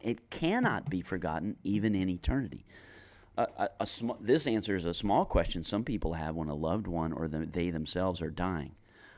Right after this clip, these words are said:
Our memories will not be wiped as in a sci-fi movie. It all matters.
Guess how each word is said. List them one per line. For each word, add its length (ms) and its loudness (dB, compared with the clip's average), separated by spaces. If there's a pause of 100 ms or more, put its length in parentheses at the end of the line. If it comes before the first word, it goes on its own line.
(140)
Our 160 8
memories 500 6
will 120 0
not 260 0
be 140 0
wiped 600 -4
as 160 -6
in 120 -4
a 20 -4
sci-fi 560 -6
movie. 400 -14 (640)
It 160 8
all 180 10
matters. 560 2